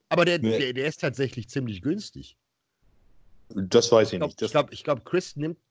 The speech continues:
Speaker 1: dreitausend oder dreitausendfünfhundert Euro im Jahr.
Speaker 2: Ja, ich hab jetzt bei Patrick gehört, der nimmt für, äh, Off-Season-Betreuung dreihundert Euro im Monat,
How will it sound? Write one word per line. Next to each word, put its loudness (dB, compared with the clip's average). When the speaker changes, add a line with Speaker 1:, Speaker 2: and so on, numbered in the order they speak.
Speaker 1:
dreitausend -2
oder -2
dreitausendfünfhundert -4
Euro -2
im -4
Jahr. -8
Speaker 2:
Ja, -20
ich -16
hab 0
jetzt 2
bei 6
Patrick 2
gehört, 0
der -4
nimmt -6
für, -2
äh, -8
Off-Season-Betreuung -2
dreihundert -4
Euro -4
im -4
Monat, -4